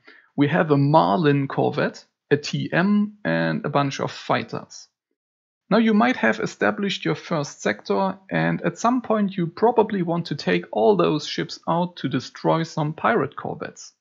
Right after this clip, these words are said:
or a small xenon patrol, which is creeping up on your new sector. Yes, I already consider such battles to be major battles. It doesn't matter what you have, whenever most of your assets are on the line, it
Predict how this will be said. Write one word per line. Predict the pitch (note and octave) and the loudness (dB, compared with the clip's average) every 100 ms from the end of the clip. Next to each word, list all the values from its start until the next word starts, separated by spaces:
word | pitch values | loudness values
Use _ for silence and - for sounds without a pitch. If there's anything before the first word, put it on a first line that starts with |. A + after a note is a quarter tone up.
| _ _ _ _ _ _ | _ _ _ _ _ _
or | F#3+ E3 | 4 4
a | |
small | E3 - D3+ D#3 F3 | 0 -2 2 2 0
xenon | - - A3+ F#3+ C3+ | -2 -2 0 0 -2
patrol, | - - - - - - | -8 -6 -2 0 -2 -4
which | D3 - | -6 -6
is | E3 | -8
creeping | - - F3+ G#3 F#3 | -10 -4 -4 0 0
up | E3+ - F3 | 0 0 -2
on | D#3 | 2
your | D3 D3+ | 2 2
new | D3 D3+ | 0 -2
sector. | - G#3+ G3+ - - - _ _ _ _ _ _ _ _ _ _ | -2 -4 -4 -8 -8 -8 _ _ _ _ _ _ _ _ _ _
Yes, | - G3 - - | 2 2 2 0
I | D3 D3+ | 0 2
already | - E3+ F3 E3 E3 | 6 6 6 2 0
consider | - C#3+ C3+ C#3+ G3 F#3+ | -4 -4 -2 0 0 -4
such | - - - - | -2 -4 -4 -4
battles | C#3 C#3+ E3 E3+ | 0 2 0 -2
to | D#3+ | -6
be | F3+ F#3+ | 0 2
major | F3+ A#3 A#3 - | 2 0 0 -2
battles. | - - - - - - - - - | -2 -2 -4 -6 -14 -20 -20 -20 -6
It | D#3 | 2
doesn't | D#3+ F3 E3 - | 4 4 0 0
matter | E3 D#3+ C#3 | 0 2 2
what | D3+ A3+ - | 2 0 0
you | - | -6
have, | A#2+ D3 D3 - - _ _ _ - | -4 -4 -4 -6 -10 _ _ _ -2
whenever | C#3+ - A3 G#3 | 0 2 2 4
most | F3+ A3 B3+ - | 6 4 4 0
of | G#3 G#3 | -2 2
your | G3 F#3 - | 2 2 2
assets | G#3+ G#3+ G#3+ G#3+ - | 0 0 -2 -2 -2
are | F3+ - | 0 0
on | D#3+ D#3 | 0 2
the | D3+ | 4
line, | E3 F#3 G3 G3 A3 - | 4 4 0 -2 -4 -2
it | C3+ | -2